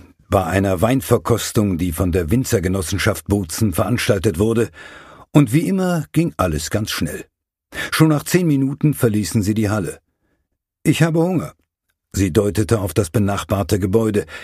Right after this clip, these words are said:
„Da drüben gibt es jede Menge leckere Sachen zu essen.“ Sie lachte, als ob sie selbst nicht an ihre Aussage glaubte.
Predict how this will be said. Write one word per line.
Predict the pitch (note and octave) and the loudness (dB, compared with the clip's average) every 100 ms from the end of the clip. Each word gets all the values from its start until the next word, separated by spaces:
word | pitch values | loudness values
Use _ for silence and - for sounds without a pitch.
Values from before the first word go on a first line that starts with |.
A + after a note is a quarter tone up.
| - - | -18 0
„Da | C#3+ | 2
drüben | D3 E3+ G3 F3 | 2 0 0 -2
gibt | E3 E3 | 0 0
es | - | 2
jede | E3 F3 | 2 2
Menge | D#3 D#3 D#3 | 2 2 0
leckere | D3+ D3+ C#3 | 0 0 0
Sachen | C3+ D#3 B2+ | 0 0 -2
zu | G#2 | -2
essen.“ | D#2+ - - - _ _ _ _ _ _ | -4 -8 -10 -18 _ _ _ _ _ _
Sie | - F#2 | -2 0
lachte, | B2 C#3 - - D2+ | 0 0 -4 -4 -4
als | B1+ B1+ - | -4 -8 -4
ob | D#2 - | -4 -2
sie | F#2 | -2
selbst | D#2 F#2+ E2+ - - | 0 0 -2 -4 -2
nicht | G2+ - | -2 0
an | A2 | 0
ihre | G#2+ G#2+ B2 | 0 0 0
Aussage | F#2+ F2+ G#2 F2+ G#2 | -2 -2 -2 -2 -2
glaubte. | G2+ G#2+ E2 - D2+ | -2 -2 -4 -6 -8